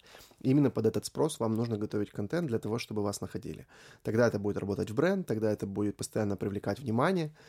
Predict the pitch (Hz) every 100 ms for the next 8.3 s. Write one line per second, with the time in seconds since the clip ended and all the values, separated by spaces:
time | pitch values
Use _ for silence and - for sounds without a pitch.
0 | - - - _ 127 131 131 127 120 110
1 | - 113 110 110 131 139 - - 131 135
2 | 135 139 139 123 107 110 104 113 113 110
3 | 120 127 113 101 - 104 143 - 123 -
4 | - 113 117 107 _ _ _ _ _ -
5 | 117 113 110 107 - 107 131 120 123 113
6 | 104 113 110 110 104 - 107 101 110 147
7 | 190 123 107 120 - 104 110 110 - -
8 | 113 104